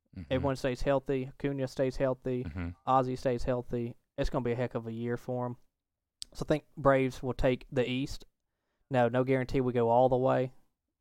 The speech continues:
Speaker 2: Sad to say, 'cause baseball is hard. It's a lot of games to play. It's a lot to win.
Speaker 1: Yeah.
Speaker 2: But for the N L, I'm gonna still give it to the Braves, not just out of biasness, but just considering the roster that they have, how they have performed decently well in the spring.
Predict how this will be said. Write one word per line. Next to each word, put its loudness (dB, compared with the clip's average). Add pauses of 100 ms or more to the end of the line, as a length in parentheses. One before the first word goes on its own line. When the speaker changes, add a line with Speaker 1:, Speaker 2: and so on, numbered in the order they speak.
(340)
Speaker 2:
Sad 0
to -8
say, 0
'cause -6
baseball 2
is -4
hard. 0
It's -14
a -4
lot -2
of -10
games -4
to -20
play. -2
It's -10
a -6
lot -4
to -6
win. -6 (100)
Speaker 1:
Yeah. -6 (1400)
Speaker 2:
But 4
for 0
the 4
N 2
L, 8
I'm -2
gonna 0
still 4
give 4
it -4
to -4
the -4
Braves, 2
not 2
just -2
out 2
of 0
biasness, 0
but -2
just -4
considering 0
the -2
roster 4
that 0
they 0
have, 2
how 2
they 2
have -2
performed -2
decently -4
well 0
in -4
the -4
spring. -2